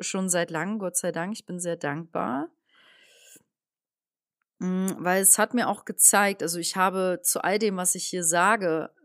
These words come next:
ähm, d-, das, das hat Substanz bekommen, ironischerweise, durch die W-G-Erfahrung. Ich will ja, wollte ja schon auch, seitdem ich hier wohne, mehr oder weniger ausziehen. Aber es hat Substanz bekommen, weil ich hier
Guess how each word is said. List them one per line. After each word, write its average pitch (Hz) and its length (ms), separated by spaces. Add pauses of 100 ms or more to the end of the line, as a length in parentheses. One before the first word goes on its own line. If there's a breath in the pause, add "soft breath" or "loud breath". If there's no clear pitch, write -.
ähm, 170 680
d-, 180 400
das, - 720
das - 220
hat 208 240
Substanz 220 640
bekommen, 180 520
ironischerweise, 185 1080 (460 loud breath)
durch 220 280
die 214 180
W-G-Erfahrung. 170 1120
Ich - 220
will 196 120
ja, 196 440
wollte 196 380
ja 190 80
schon 190 420
auch, 185 400 (120)
seitdem 185 500
ich 202 160
hier 180 120
wohne, 190 280
mehr 180 240
oder 170 160
weniger 175 440
ausziehen. 160 920 (680 loud breath)
Aber 185 460
es - 180
hat 226 180
Substanz 226 640
bekommen, 185 540
weil 180 160
ich 196 100
hier 226 640